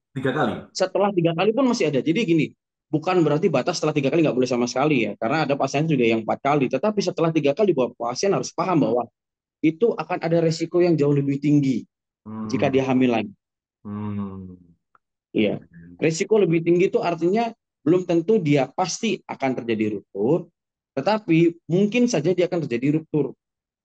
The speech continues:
Speaker 1: Oh.
Speaker 2: Itu yang pertama. Yang kedua,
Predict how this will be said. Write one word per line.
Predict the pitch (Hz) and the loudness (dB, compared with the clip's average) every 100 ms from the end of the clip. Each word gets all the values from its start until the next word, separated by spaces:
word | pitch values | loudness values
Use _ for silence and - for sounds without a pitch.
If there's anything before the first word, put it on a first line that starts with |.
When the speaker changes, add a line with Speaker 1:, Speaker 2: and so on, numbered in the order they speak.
| _ | _
Speaker 1:
Oh. | 120 | -6
Speaker 2:
Itu | 117 117 | -2 2
yang | 156 143 | 2 0
pertama. | - 127 143 143 - _ _ _ _ | -4 -2 -2 -2 -6 _ _ _ _
Yang | 139 165 165 | 0 2 2
kedua, | 185 196 170 139 143 | 0 2 2 4 2